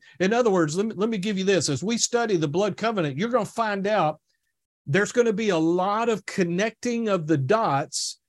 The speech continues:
for things in the Old Testament as to why God instructed certain things to happen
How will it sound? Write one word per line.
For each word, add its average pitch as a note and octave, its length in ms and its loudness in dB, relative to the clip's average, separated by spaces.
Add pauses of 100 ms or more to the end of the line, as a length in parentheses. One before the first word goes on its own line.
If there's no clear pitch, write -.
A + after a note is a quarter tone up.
(260)
for F3+ 120 4
things A3 520 -2
in E3+ 140 4
the E3+ 160 2
Old G#3+ 260 2
Testament E3 640 -4
as D#3+ 220 -2
to E3+ 160 -2
why E3 400 0
God E3+ 580 0 (320)
instructed G3+ 840 0
certain G#3+ 440 0
things E3 640 -2
to D#3+ 160 -2
happen G3 540 -2